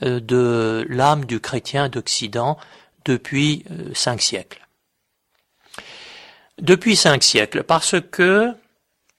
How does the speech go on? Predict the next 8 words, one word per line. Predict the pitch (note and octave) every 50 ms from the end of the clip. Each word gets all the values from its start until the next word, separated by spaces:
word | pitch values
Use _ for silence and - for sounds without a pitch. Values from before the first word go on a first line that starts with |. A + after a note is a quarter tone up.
| _ _ _ _ _ _ _ _ -
l'origine | - E3 E3 D#3+ E3+ F#3+ F#3+ F#3+ F#3+ F3+ D#3+ B2 A2+ A#2 B2 B2 A#2+ A2+ G#2+ G#2+ G#2+ G2+ - _ _ _ _ _ _
de | - B2+ C3
l'Imitation | B2+ C3 C3 C3+ C3+ C3 - C3 A#2 - - - C3 A#2+ A2
de | G#2 G2+
Jésus-Christ | F#2 A2+ G#2 F#2+ A#2 B2 - - G3 G3
est | D#3+ - -
très | - - F3 F3
controversée. | - - - - - D#3+ D#3+ - - - - E3 D3 B2 B2+ A2+ G#2 - - - - - A#2+ A#2 C3 D3+ E3+ F3 _